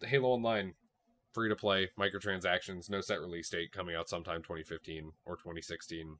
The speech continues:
They haven't announced it at all. They just showed it off a bit. Really, I don't care. Like, I, I'll, I might try it out, honestly, but it's really only useful now to people who don't have an Xbox One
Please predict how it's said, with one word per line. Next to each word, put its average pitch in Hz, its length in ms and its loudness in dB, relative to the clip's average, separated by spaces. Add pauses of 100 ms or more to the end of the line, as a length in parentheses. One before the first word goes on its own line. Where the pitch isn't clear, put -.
(120)
They 90 80 -2
haven't 82 400 0
announced 80 360 -8
it 82 200 -6
at 85 80 -4
all. 82 160 0
They 87 100 -4
just 80 200 -10 (120)
showed 80 260 -8
it 80 80 -8
off 78 220 -4
a 76 40 -14
bit. 82 200 -6 (600)
Really, 160 340 10
I 110 140 10
don't 85 280 -2
care. 82 340 -2 (580)
Like, 120 140 4
I, 135 220 4 (240)
I'll, 143 320 6 (100)
I 165 100 8
might 147 380 10
try 110 300 6
it 95 60 8
out, 90 260 6 (200)
honestly, 92 480 0
but 85 200 -4 (1500)
it's 127 180 -2
really 170 280 8
only 147 200 6
useful 127 380 2
now 95 200 4
to 104 140 -4
people 101 300 -4
who 98 60 4
don't 101 180 4
have 95 80 2
an 92 60 -2
Xbox 90 420 -2
One 85 380 -4